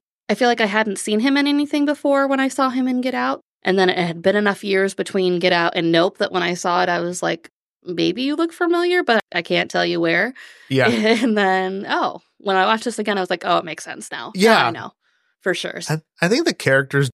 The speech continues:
Speaker 2: demeanor is so different.
Speaker 1: Yeah.
Speaker 2: But I didn't realize he was in Nope.
Speaker 1: Mm-hmm.
Speaker 2: So,
Speaker 1: Good
Speaker 2: fun
Speaker 1: for
Speaker 2: fact.
Speaker 1: him.
Speaker 2: Yeah, fun fact. <laughs>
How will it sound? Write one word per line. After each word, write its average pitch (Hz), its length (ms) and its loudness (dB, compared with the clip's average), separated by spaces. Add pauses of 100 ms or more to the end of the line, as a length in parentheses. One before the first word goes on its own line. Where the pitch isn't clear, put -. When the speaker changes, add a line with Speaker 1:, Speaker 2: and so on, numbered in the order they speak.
Speaker 2:
demeanor 131 640 0
is 127 100 -6
so 156 200 0
different. 170 480 0
Speaker 1:
Yeah. 185 320 0
Speaker 2:
But 156 80 6
I 175 100 4
didn't 233 160 4
realize 185 540 0 (220)
he 156 140 -4
was 143 440 -2 (100)
in 113 400 -6 (380)
Nope. 110 220 -4 (460)
Speaker 1:
Mm-hmm. 220 440 -4
Speaker 2:
So, 120 180 -12 (680)
Speaker 1:
Good 370 80 -2
Speaker 2:
fun - 100 4
Speaker 1:
for 427 60 2
Speaker 2:
fact. - 180 4
Speaker 1:
him. 220 80 -10 (260)
Speaker 2:
Yeah, 381 180 6
fun 349 180 -6
fact. - 320 -6
<laughs> 139 400 2